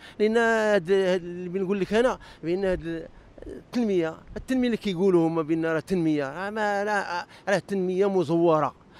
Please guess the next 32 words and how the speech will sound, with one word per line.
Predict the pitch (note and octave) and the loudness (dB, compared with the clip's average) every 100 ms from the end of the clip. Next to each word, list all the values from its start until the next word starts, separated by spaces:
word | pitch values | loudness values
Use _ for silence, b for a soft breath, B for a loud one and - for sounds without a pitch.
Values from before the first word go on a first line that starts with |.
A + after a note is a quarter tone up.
| B | B
كي | - | -6
تحت | F#3+ - - | -6 -4 2
منها | F#3+ F3+ D#3 | 4 6 4
واحد، | F#3 F3 - F3 C#3+ - B B | 4 4 2 -4 -8 -18 B B
واحد | D#3+ - | -4 -4
الفئة | C3+ - G3+ - | -6 -2 -2 2
اللي | G#3+ F3+ F#3+ | 2 4 4
هي | |
كتعيش | - E3+ - F#3 - - | 2 -2 0 0 -2 -4
تحت | - - | -4 4
الفقر | F#3+ F#3 - F#3 F#3 F3+ E3 - A#3+ - | 6 6 0 -2 -2 -2 -6 0 2 6
المدقع. | A#3+ A#3+ - C#3 - _ _ _ _ _ _ _ _ _ _ - | 8 8 6 -6 -6 _ _ _ _ _ _ _ _ _ _ -8
ما | |
نبقاوش | F#3 - B3+ F#3 | -8 -2 -2 -2
نكذبوا | E3+ D3+ E3 | -12 -6 -4
على | F3+ | -2
روسنا | F3+ C#3+ C#3+ | -4 -6 -12
نقولوا | C#3+ E3+ F3 | -8 -4 -4
راه | |
تنمية | D#3 E3 E3 D#3+ E3+ | -4 -4 -2 0 0
ولا | D3 | -2
سما، | A#2 G#2+ b b | -8 -18 b b
ما | D#3 | -6
كاينش | A#3+ A#3+ | -2 -2
تنمية. | G#3 A3 F#3 B2+ - b b b b | -2 0 0 -2 -12 b b b b
مادام | E3+ F3+ G3 | 0 2 0
إن | F3 F#3+ G#3+ | 0 -6 -6
واحد | - - E3+ | -12 -10 -10
الفئة | - G#3 F3+ | -2 -2 -2
كتعيش | - F#3+ D#3 F#3+ | -4 -6 -4 -4
تحت | - - E3 | -6 -12 -6
الفقر | A#3 A#3+ - | 0 0 -2